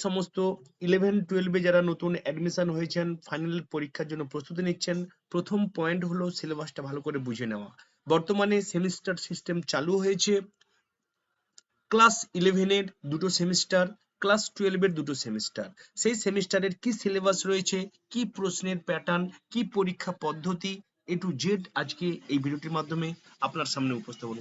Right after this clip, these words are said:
করতে চলেছি। চলে আসুন আজকের আলোচ্য টপিকে। এডুকেশন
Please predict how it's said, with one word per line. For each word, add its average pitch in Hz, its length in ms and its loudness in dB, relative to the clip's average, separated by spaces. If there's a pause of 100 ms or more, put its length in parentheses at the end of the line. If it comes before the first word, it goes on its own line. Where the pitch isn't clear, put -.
করতে 110 260 -10
চলেছি। 110 300 -8 (360)
চলে 196 220 2
আসুন 208 200 4 (200)
আজকের 160 320 0 (180)
আলোচ্য 123 220 -4 (100)
টপিকে। 95 320 -14 (1400)
এডুকেশন 233 440 6